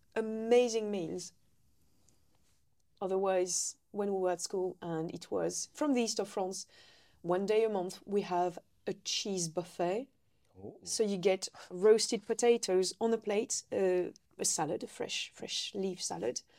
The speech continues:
Speaker 1: And then you have a buffet of anything you could imagine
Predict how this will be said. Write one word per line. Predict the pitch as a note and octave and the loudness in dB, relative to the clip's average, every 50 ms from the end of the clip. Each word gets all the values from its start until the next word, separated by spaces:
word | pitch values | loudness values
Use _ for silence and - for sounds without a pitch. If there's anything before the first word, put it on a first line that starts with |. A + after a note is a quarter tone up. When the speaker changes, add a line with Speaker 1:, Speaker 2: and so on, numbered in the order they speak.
| - - - - - - - _ _ - | -20 -20 -20 -20 -20 -20 -20 _ _ 0
Speaker 1:
And | G#3+ G#3+ G#3+ G3 | 2 2 2 2
then | G#3+ B3 C4+ C#4 | 2 4 4 2
you | C4+ B3 | 2 0
have | - - G#3+ G#3 G3 - - | -2 -4 -4 -4 -4 -6 -6
a | - F#3+ | -8 -8
buffet | E3+ - - A3 G#3 G3+ G#3 - - E3 D#3+ E3 - - | -8 -6 -6 -6 -4 -4 -6 -4 -2 0 0 0 0 0
of | F#3 E3+ E3 - - - _ _ _ _ _ - | 0 -2 -2 -4 -8 -20 _ _ _ _ _ 2
anything | A3+ A3+ A#3 A#3+ - - A#3+ A#3 A3+ A3 A3 A3+ | 2 4 2 0 -4 -2 -2 -2 -2 -2 -4 -6
you | G#3+ G3+ G#3 G#3 | -4 -4 -4 -6
could | G#3 - - A3 G3+ E3+ - - | -6 -4 -4 -4 -4 -4 -6 -4
imagine | A3+ G#3 G3+ F#3+ G3 - E3+ E3 F3 F3+ - | -4 -2 -2 -2 -2 -2 -2 -2 -4 -6 -8